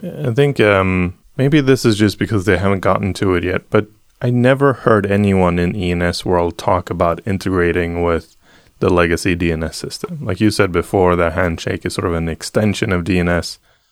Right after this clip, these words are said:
E N S is D N S on Ethereum. I've never heard them talking about, "Oh, this is supposed to be breaking out of Ethereum,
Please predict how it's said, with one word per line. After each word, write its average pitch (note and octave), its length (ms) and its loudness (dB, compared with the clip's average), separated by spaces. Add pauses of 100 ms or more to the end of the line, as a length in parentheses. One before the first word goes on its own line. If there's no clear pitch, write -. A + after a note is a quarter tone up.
(500)
E A2 120 2
N G2+ 80 4
S G2+ 260 2
is F2 420 2 (140)
D G2+ 160 2
N F2+ 60 4
S F2 220 2
on F#2 240 2
Ethereum. F2 640 0 (260)
I've A2+ 140 2
never A2+ 260 6
heard F#2+ 280 2
them E2 260 0
talking F#2 380 -2
about, E2+ 240 2
"Oh, F2+ 160 4
this F2 240 -2
is F2 80 -4
supposed - 300 -2
to - 60 -4
be G2+ 60 -2
breaking F#2+ 420 -2
out F2 240 2
of E2+ 180 2
Ethereum, F2 720 0